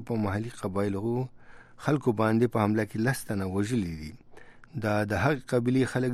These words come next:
دي چې د افراطیانو مرکز د رقا ښار ته نږدې یې پوستې هم جوړې کړي. عیني شاهدان وایي چې دغو حمله کوونکو د مصر د امنیتي قواو د موټر نه چې په دې وروستیو ورځو کې په یوه جنګ کې د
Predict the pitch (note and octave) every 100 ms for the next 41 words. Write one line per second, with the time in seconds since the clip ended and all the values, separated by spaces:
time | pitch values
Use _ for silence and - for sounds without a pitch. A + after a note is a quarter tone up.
0 | B2 D3 - B2+ A#2 - G#2+ F#2+ B2 A2
1 | A#2 B2 A#2+ A2+ G#2+ - C3 A2 G2+ A2
2 | G#2 - B2+ - G#2+ - G2+ G2 F2+ G2+
3 | G2+ A#2 A#2 G#2+ - G2+ F#2 G2 F#2+ F#2+
4 | - B2+ E2+ - - - - - - -
5 | - A#2 B2 D3 E3 D#3+ D3+ D3+ C#3+ D3+
6 | D3+ - C3 B2+ C3+ A#2+ A#2+ A2 G#2+ A2
7 | A2 A2 B2+ A2 G#2+ - C3 A2 G#2+ G#2
8 | F#2+ - - G#2+ G#2+ B2 A2 G#2 F#2+ B2
9 | A#2 G2+ B2+ - - - - - A#2 A2+
10 | A2 G#2+ G#2+ - C#3+ C3 A2 G#2+ G#2+ -
11 | A#2 A#2+ B2+ B2 G#2+ G#2+ G2 A#2+ A2+ A2+